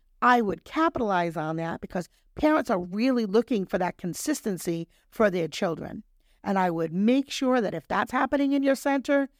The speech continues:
that you let everyone know. You let everyone know that that teacher who's been in your program for,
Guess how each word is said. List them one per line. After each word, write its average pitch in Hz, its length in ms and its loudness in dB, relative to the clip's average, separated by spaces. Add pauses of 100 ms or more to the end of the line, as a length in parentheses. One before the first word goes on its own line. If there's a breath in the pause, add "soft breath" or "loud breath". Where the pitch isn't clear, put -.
(160)
that 160 160 -8
you 240 160 2
let 214 240 2
everyone 175 520 -2
know. - 320 -10 (840)
You 233 200 2
let 302 240 4
everyone 202 500 0
know 240 220 0
that 185 160 -10
that 226 280 2
teacher 247 340 -2
who's 196 220 -2
been 196 180 -2
in 226 120 0
your 196 100 0
program 214 540 -2
for, 160 300 -8